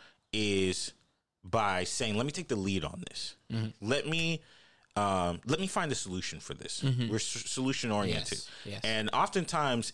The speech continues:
Speaker 1: if a man is ranting and raving about something, and the team around him is not helping him find a solution, what are they,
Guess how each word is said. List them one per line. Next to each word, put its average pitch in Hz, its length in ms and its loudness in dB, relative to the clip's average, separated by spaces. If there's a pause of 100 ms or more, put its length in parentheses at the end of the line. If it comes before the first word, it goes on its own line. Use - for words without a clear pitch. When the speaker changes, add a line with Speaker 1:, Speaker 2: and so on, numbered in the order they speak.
Speaker 1:
if - 160 0
a 113 80 4
man 117 300 2
is 107 140 2
ranting 92 400 0
and 87 120 -2
raving 104 280 0
about 123 280 0
something, 139 440 0 (760)
and 104 500 0
the 110 180 2
team 151 480 2
around 110 380 4
him 127 400 2 (380)
is 107 280 2
not 104 300 0
helping 110 360 2
him 104 160 0
find 98 380 0
a 95 40 4
solution, 95 640 0 (1400)
what 104 280 4
are 101 80 6
they, 80 300 0